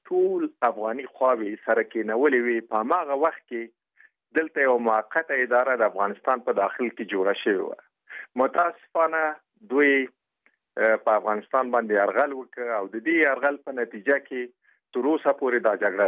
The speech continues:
روانه ده. دویمه خبره چې دوی بیا هم سهو او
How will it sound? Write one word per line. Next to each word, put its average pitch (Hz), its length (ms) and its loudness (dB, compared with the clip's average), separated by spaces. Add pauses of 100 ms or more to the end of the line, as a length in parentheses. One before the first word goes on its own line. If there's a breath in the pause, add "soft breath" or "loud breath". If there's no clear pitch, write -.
روانه 85 340 -8
ده. - 100 -20 (380)
دویمه 185 480 2
خبره 175 380 2 (560 soft breath)
چې 143 160 -6
دوی 165 220 4
بیا 160 280 2
هم 175 140 0 (120)
سهو 147 340 0
او 143 80 6